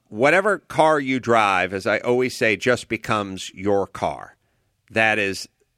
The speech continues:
that is it. Oh, the A four and the A five both c-, come with front-wheel drive and all-wheel drive. So th-, I guess there is no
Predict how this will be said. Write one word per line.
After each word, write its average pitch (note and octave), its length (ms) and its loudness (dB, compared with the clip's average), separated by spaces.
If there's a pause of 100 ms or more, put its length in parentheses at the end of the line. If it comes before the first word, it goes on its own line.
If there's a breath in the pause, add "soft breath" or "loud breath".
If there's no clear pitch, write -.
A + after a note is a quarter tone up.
(280)
that G#2+ 300 0
is F#2 400 -6
it. F2+ 280 -2
Oh, G#2 220 0
the G2+ 240 -4
A C#3 220 2
four A#2+ 340 0
and G#2+ 80 -4
the G2 60 -2
A G#2 180 2
five F#2+ 380 -2
both F#2+ 260 -4 (100)
c-, - 60 -16 (160)
come F#2+ 320 -6
with E2+ 160 -6
front-wheel G2 540 -4
drive E2 520 -2
and F2 300 0
all-wheel D2 540 -8
drive. - 360 -14 (220)
So E3+ 160 2
th-, D#3+ 100 0
I E3 100 2
guess B3 240 2
there G#3 120 2
is F#3 300 2
no D3 540 2